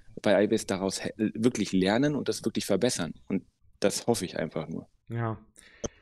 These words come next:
Speaker 1: Also
Speaker 2: ist auch
Speaker 1: ja.
Speaker 2: ein sehr schöner, ein sehr schöner Schlusssatz, weil, ähm, ich stell auch grad fest, wir haben schon wieder zwölf Uhr durch und, äh, ich muss morgen ja auch schon wieder um elf Uhr aufstehen, um mir Essen zu machen.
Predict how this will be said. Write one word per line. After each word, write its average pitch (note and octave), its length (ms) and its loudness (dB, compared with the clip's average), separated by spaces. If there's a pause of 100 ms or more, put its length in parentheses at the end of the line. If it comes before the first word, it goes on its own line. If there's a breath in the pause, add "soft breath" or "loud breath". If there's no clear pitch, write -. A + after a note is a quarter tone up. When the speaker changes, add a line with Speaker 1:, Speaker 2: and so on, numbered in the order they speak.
Speaker 1:
Also C3 200 0
Speaker 2:
ist D#3+ 140 0
auch E3+ 100 8
Speaker 1:
ja. D#3 80 10
Speaker 2:
ein D#3 80 4
sehr C#3+ 260 8
schöner, E3 560 4
ein C#3 80 -4
sehr B2+ 220 2
schöner D3 300 0
Schlusssatz, C3 840 -2
weil, B2 480 4
ähm, A#2+ 360 0
ich A2+ 120 -8
stell C#3+ 180 4
auch D3+ 120 6
grad B2+ 180 2
fest, C#3+ 260 0
wir B2+ 120 0
haben C3 120 0
schon C3 260 -4
wieder B2 260 0
zwölf B2+ 320 0
Uhr D3+ 160 2
durch B2+ 380 0 (600 soft breath)
und, A#2+ 380 0
äh, A#2 100 2
ich A#2 120 0
muss C#3 180 -2
morgen C3+ 240 4
ja C3+ 140 6
auch C3 140 4
schon C#3 160 -4
wieder C3+ 120 0
um B2+ 100 -2
elf C3 220 0
Uhr B2+ 120 4
aufstehen, C#3 380 0
um B2+ 100 -6
mir B2 140 -2
Essen D#3 240 -2
zu A2 140 -6
machen. G2 420 -4